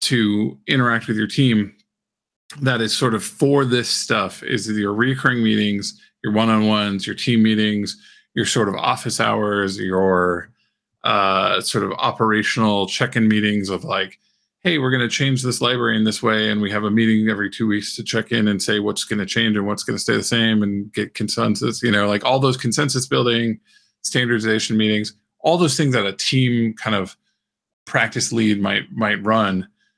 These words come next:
Uh, those are the, those are sort of the tip of the spear for making change happen in your org.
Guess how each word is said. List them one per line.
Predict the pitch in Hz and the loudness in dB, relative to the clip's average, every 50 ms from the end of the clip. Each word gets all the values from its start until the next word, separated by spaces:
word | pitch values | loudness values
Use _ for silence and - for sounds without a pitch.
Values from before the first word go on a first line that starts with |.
| _ _ _ _ _ - | _ _ _ _ _ -4
Uh, | 131 110 104 98 98 - - - - | -2 0 2 2 0 0 -2 -6 -6
those | 131 120 127 135 139 135 | -2 0 0 2 2 2
are | 131 123 120 | 2 0 0
the, | 113 117 107 - - | 0 -2 -4 -4 -2
those | 135 135 135 131 139 | 0 0 2 2 2
are | 139 | 0
sort | 127 - 139 123 113 | 0 0 0 0 0
of | 101 | -2
the | 98 | -2
tip | - - 151 139 151 | -4 -4 -2 0 0
of | |
the | 131 127 | 0 0
spear | - - 120 113 113 110 | 0 0 2 2 2 0
for | - - 113 | 0 -2 -2
making | 107 104 101 - 110 104 | 0 0 0 -2 -2 -4
change | - - 117 107 101 95 95 | -2 -2 -2 -2 -2 -4 -6
happen | 95 98 98 - 110 107 104 | -6 -8 -8 -6 -6 -6 -4
in | 104 117 110 | -4 -6 -6
your | 101 101 101 | -6 -8 -6
org. | 101 107 110 107 104 104 | -4 -4 -2 -2 -4 -4